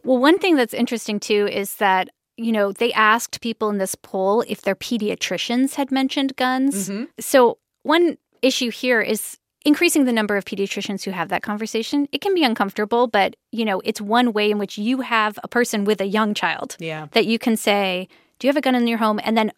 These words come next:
Speaker 1: hopefully also the second question, which is, "How is it stored?" Maybe, are you aware of how many kids are injured or killed through accidents? I mean, this is one kind of public health type of approach, getting clinicians involved.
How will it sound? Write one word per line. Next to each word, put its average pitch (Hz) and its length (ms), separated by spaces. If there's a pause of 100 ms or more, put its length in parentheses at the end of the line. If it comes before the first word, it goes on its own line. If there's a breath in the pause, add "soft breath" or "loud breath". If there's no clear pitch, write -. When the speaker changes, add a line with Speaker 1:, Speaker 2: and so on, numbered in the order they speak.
Speaker 1:
hopefully 247 540
also 208 260
the 196 100
second 202 300
question, 202 340
which 202 160
is, 180 140
"How 190 120
is 190 160
it - 60
stored?" 175 500 (460 loud breath)
Maybe, 233 340 (100)
are 214 160
you 202 200
aware 190 340
of 196 160
how 196 180
many 202 220
kids - 480 (560 soft breath)
are 214 140
injured 208 440
or 190 280
killed 185 520 (400)
through 196 220
accidents? 185 580
I 247 40
mean, 254 220 (500 loud breath)
this 247 160
is 220 120
one 220 540
kind 208 220
of 190 200 (300)
public 202 400
health 415 600
type 277 380
of 214 140
approach, 220 600
getting 220 240
clinicians 233 580
involved. 202 640